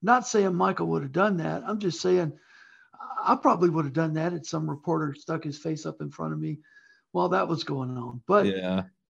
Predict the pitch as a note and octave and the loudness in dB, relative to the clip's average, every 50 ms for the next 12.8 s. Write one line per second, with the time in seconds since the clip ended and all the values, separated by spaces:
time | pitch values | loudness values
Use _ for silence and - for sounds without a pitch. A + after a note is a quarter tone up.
0 | _ - C4+ A#3 G3 E3 A#3 B3 C4 B3+ B3 A#3 G3+ E3+ G3+ G3 G3 G3 G3+ G3 | _ 2 4 6 6 8 8 8 8 8 6 6 6 6 6 6 8 8 8 6
1 | F#3+ F#3 F#3 F3+ E3+ - - F3+ F3 E3+ D#3+ D#3 D3+ - _ _ _ _ _ _ | 6 4 2 2 2 0 0 0 2 2 0 -2 -4 -8 _ _ _ _ _ _
2 | _ - C#3 D#3 F3+ F#3 F#3+ E3 E3 E3+ E3+ D#3+ E3+ E3 - - E3+ E3 - - | _ -8 -2 2 2 2 2 2 0 0 0 0 0 -2 -2 -2 -2 -2 -2 -4
3 | - - - F3 F3+ E3+ E3 - D#3 D3 - - - F#3+ G3 F#3+ E3+ E3 E3 E3 | -6 -6 -2 0 0 0 0 -2 -6 -8 -8 -6 -4 -2 -2 -2 -2 -2 -2 -2
4 | D#3+ E3+ E3+ E3+ E3+ E3 D#3+ E3 D3+ C#3 E3 F3 F3+ F3+ E3+ D#3 D3 D#3 - _ | 0 0 0 0 0 -2 -4 -6 -4 0 2 2 4 4 2 2 -2 -4 -6 _
5 | _ - - _ _ _ _ _ _ _ _ - D#3+ E3 D#3+ D#3+ D3+ D3+ C#3+ D#3 | _ -20 -20 _ _ _ _ _ _ _ _ -4 -4 -2 0 0 -2 -2 -2 -2
6 | D#3+ E3 D3 D#3 E3 E3 D#3+ D3+ C3+ C3+ D#3 E3+ F3 E3+ - - D#3+ C#3+ C#3 - | -4 -4 -4 -4 -4 -2 -2 -4 -4 0 2 2 2 0 0 -4 -6 -6 -6 -4
7 | E3+ D#3+ D#3+ D#3+ C#3+ C#3 - D#3 E3 F3 F3 E3+ D#3+ D3 C3+ D3+ D#3 D#2+ E2 - | -4 -4 -2 -2 -4 -6 -6 -6 -6 -4 -4 -6 -6 -6 -6 -6 -6 -8 -8 -10
8 | - F#2+ G2+ G2+ G2 F#2+ F#2+ G#2 A#2+ B2+ B2+ - - D3+ C#3+ D3 G#2+ C#3 D3+ C#3+ | -8 -6 -4 -2 -2 -2 0 2 2 2 2 4 4 6 6 6 6 6 6 6
9 | B2+ - C3+ C#3+ C#3 A2+ G#2+ G#2 A#2 B2 A#2+ A2+ G#2+ G2+ G2+ - - A#2+ C3 C#3 | 6 4 4 4 4 4 2 2 2 2 2 0 0 -2 -4 -4 -2 0 2 4
10 | C3+ B2+ A#2 A#2+ A#2 A#2 A#2+ A2 G2 - - A#2+ B2 A#2+ A#2 A2+ - - F#2+ F#2+ | 4 4 4 4 4 4 2 0 -2 -4 -4 -2 0 0 -2 -4 -6 -6 -6 -4
11 | F2+ E2+ D2+ B1 B1 A#1+ A#1+ - - _ _ _ _ _ _ _ _ _ - A3 | -4 -6 -6 -8 -8 -8 -8 -10 -12 _ _ _ _ _ _ _ _ _ 0 4
12 | A3+ G#3+ F#3+ F#3 F#3 F#3 E3 D3 - - - E3 D3+ D3 C#3+ - | 6 8 8 8 6 6 4 0 -2 -6 -4 -2 -2 -2 -2 -6